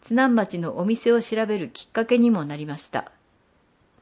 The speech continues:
町では今後も移住しやすい町を目指して引き続き取り組んでいきます。移住を検討している方や、移住してきて悩んでいる方をご存知の方は、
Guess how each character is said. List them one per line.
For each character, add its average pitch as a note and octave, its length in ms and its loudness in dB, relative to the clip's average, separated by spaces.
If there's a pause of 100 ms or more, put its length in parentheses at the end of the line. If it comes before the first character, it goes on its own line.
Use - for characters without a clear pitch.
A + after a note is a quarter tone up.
(1000)
町 A3 260 -4
で G3 120 6
は D#3 240 2
今 B3+ 180 4
後 B3+ 100 4
も A#3 240 4
移 G3+ 140 -2
住 C4 180 2
し C4+ 140 -2
や C4 140 4
す C4 160 -2
い B3+ 40 2
町 A#3 300 2
を A3 80 6
目 E3+ 120 -2
指 F#3 120 -2
し - 120 -10
て - 280 -6
引 - 200 -14
き - 0 -
続 A#3+ 220 -2
き A3+ 140 -8
取 G#3 220 -4
り - 40 -20
組 A#3+ 180 2
ん - 20 2
で D#3+ 80 0
い C3+ 60 -4
き D3+ 120 -12
ま C#3+ 140 -8
す。 - 200 -20 (1160)
移 A3 140 -2
住 C4 180 4
を B3+ 80 8
検 B3+ 300 4
討 C4 140 6
し - 100 -10
て B3 120 0
い A#3+ 40 2
る A#3+ 60 2
方 G#3+ 240 -4
や、 E3 220 -4 (300)
移 G3+ 80 -4
住 B3+ 180 0
し C4 80 -6
て B3+ 140 -2
き - 80 -18
て A#3 120 2
悩 G3 300 0
ん A#3+ 80 2
で G#3+ 100 2
い E3 40 0
る D#3 80 -4
方 E3+ 260 -4
を D#3 60 -2
ご D#3+ 100 -2
存 G#3 220 -2
知 F3 80 -4
の D3+ 100 -8
方 D#3+ 220 -6
は、 D3 200 -4